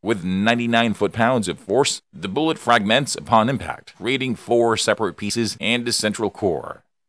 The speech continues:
This combination delivers a significant amount of energy and stopping power, ensuring the target is effectively neutralized. What's more, the Winchester Varmint H E ammunition is surprisingly affordable.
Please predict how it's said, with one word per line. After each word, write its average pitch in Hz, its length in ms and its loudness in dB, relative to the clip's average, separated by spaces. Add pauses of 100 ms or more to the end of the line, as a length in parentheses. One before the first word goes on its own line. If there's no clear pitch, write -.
(220)
This 95 120 -6
combination 127 540 2
delivers 120 460 -2
a 98 40 -4
significant 92 560 -6
amount 92 260 0
of 80 100 -4
energy 92 440 -4
and 76 220 -10
stopping - 460 2
power, 92 380 -2 (120)
ensuring 123 400 -4
the 87 80 -6
target 131 420 -4
is 71 200 -10
effectively 92 560 -8
neutralized. 85 720 -8 (340)
What's 85 240 -6
more, 101 400 -2
the - 140 -16
Winchester 98 560 -2
Varmint 92 480 -2
H 95 240 -6
E 98 120 -4
ammunition 95 520 -2
is 131 120 -8
surprisingly 104 720 2
affordable. 82 640 -4